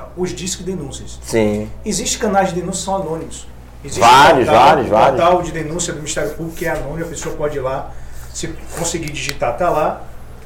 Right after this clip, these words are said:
Speaker 1: Temos o Disque cem, que eu espero que o Disque cem agora, com, nesse, com o nosso governo do presidente Lula,
Speaker 2: Volte a
Speaker 1: volte a
Speaker 2: funcionar,
Speaker 1: funcionar,
Speaker 2: volte a funcionar.
Speaker 1: certo? Volte a funcionar, que é uma ferramenta importantíssima
Speaker 2: Sim,
Speaker 1: desenvolvida
Speaker 2: sim,
Speaker 1: aqui
Speaker 2: sim.
Speaker 1: no nosso país, de denúncia de violação contra a mulher.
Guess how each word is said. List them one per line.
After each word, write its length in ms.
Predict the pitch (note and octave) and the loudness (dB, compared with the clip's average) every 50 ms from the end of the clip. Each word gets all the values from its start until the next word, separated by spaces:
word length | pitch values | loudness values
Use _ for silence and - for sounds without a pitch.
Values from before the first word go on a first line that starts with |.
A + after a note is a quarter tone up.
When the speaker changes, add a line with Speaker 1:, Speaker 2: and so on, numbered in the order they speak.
| - - | -16 -6
Speaker 1:
Temos 240 | - A3 A3+ A3 A3 | -4 -4 -2 -2 -4
o 60 | G3+ | -6
Disque 260 | D#3+ F3+ F3+ - F#3 | -6 -6 -6 -6 -6
cem, 200 | F3 - F#3 F3+ | -4 -4 -4 -2
que 80 | F3+ F#3 | -2 0
eu 20 | |
espero 320 | F3 - - - E3+ E3 E3 | -2 0 0 0 0 0 0
que 60 | - | -4
o 40 | D3 | -6
Disque 240 | D#3 D#3+ - - C#3+ | -4 -4 -4 -2 -2
cem 200 | - - D#3+ D3+ | -2 -2 -2 -2
agora, 260 | C#3+ C#3+ C#3+ C#3 D3 | 2 2 2 2 2
com, 100 | - D3 | -2 -6
nesse, 260 | D#3 D#3+ D#3 - - | -6 -4 -6 -6 -6
com 120 | - D3 | -8 -8
o 20 | D3 | -8
nosso 280 | D#3 D#3+ D3+ - - | -6 -6 -6 -8 -8
governo 480 | C#3+ D3 C#3 C3+ C#3+ D3 C#3+ C3 A#2+ - - - - - - - - - | -8 -10 -10 -8 -6 -6 -6 -6 -8 -12 -12 -14 -14 -16 -18 -18 -18 -14
do 80 | B2 B2 | -14 -12
presidente 460 | - D#3+ D#3+ D#3+ D#3 E3 E3 - - | -8 -6 -6 -6 -4 -4 -6 -4 -4
Lula, 160 | D3 B2+ - | -2 2 6
Speaker 2:
Volte 160 | A#2+ A#2+ G#2+ - | 6 6 8 8
a 20 | |
Speaker 1:
volte 280 | F3 G#3 - - - - | 8 8 8 8 8 6
a 40 | |
Speaker 2:
funcionar, 180 | A2+ G#2+ G#2+ A2 | 6 8 8 8
Speaker 1:
funcionar, 520 | A2 A2+ D3+ D3 D3 D3 D3+ E3+ - - | 8 8 6 4 2 0 0 -2 -2 2
Speaker 2:
volte 220 | G2 A#2 A2+ - A#2 | 6 6 6 6 6
a 40 | A2+ | 2
funcionar. 340 | - A2+ G#2 - G#2+ G2+ - | 2 -2 0 2 2 2 2
Speaker 1:
certo? 140 | F#3 F#3+ - | 2 0 0
Volte 240 | - F#3 F#3+ F#3 F3+ | 2 2 2 2 0
a 20 | E3+ | -4
funcionar, 340 | - - - D#3+ F3 F3+ | -6 -8 -6 -4 -2 -2
que 60 | F3 F#3 | 0 0
é 40 | |
uma 60 | F3+ F3+ | 0 0
ferramenta 380 | G3 F3+ E3+ F3 G3 F#3 F#3+ | -2 -2 -2 -4 -4 -4 -6
importantíssima 680 | - - A3 A3 A3 - G3+ F3+ - - G#3+ - G#3 G3 | -4 -2 -2 -2 0 -2 -4 -4 -4 -6 -6 -4 -2 -2
Speaker 2:
Sim, 40 | F#3 | -2
Speaker 1:
desenvolvida 340 | - - F3 E3 E3 F3+ E3 | -2 -2 -2 -2 -2 -2 -4
Speaker 2:
sim, 40 | D#3+ | -4
Speaker 1:
aqui 80 | - D#3 | -6 -6
Speaker 2:
sim. 60 | D#3 | -6
Speaker 1:
no 60 | D3+ | -6
nosso 160 | D3 - - | -6 -6 -6
país, 420 | - B2 A#2+ B2 D3+ D#3+ - - - - - - - - - | -4 -4 -4 -4 -4 -8 -10 -10 -12 -14 -14 -14 -16 -14 -8
de 140 | C3 E3+ A3 | -6 -4 2
denúncia 400 | F#3+ F#3 F3 F3+ G#3 G#3 - F3+ | 4 4 4 4 0 -2 -2 -4
de 80 | E3 | -2
violação 420 | D#3+ F3 F#3 F3 F3 F3 - - F#3 | 2 2 4 4 4 2 2 0 0
contra 240 | F3+ E3 - D#3 D3+ | 0 -2 -2 -2 -2
a 20 | |
mulher. 380 | C3+ C3 C3 C#3 C3 C3 - | -4 -4 -6 -6 -6 -6 -8